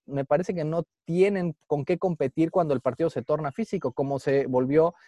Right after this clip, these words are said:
ante Minnesota el, hace un par de semanas, como se volvió ante Tampa Bay, como lo hicieron los, los forty-niners dos veces el año pasado, porque además no solamente vencen a Green Bay, sino, no solamente saben ganarles, sino los aplastan.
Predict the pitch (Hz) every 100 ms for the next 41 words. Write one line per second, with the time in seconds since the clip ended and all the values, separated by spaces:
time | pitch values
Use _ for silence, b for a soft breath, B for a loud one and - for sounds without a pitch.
0 | B - 139 131 131 127 127 165 160 165
1 | - - 123 120 117 117 113 113 120 123
2 | 127 123 127 117 120 147 175 170 - 123
3 | 113 117 113 127 127 113 120 113 110 147
4 | 180 b b b 139 139 135 143 151 151
5 | 135 117 - 127 120 - 135 139 139 135
6 | 120 151 135 147 139 - 120 139 127 110
7 | 147 151 165 175 _ _ _ 151 147 160
8 | 170 180 190 208 - 208 180 170 180 185
9 | 196 - _ _ _ - 127 139 214 233
10 | 185 131 143 165 135 139 - 117 120 -
11 | 160 185 196 196 170 147 180 170 123 143
12 | 156 - 151 151 151 147 156 185 - -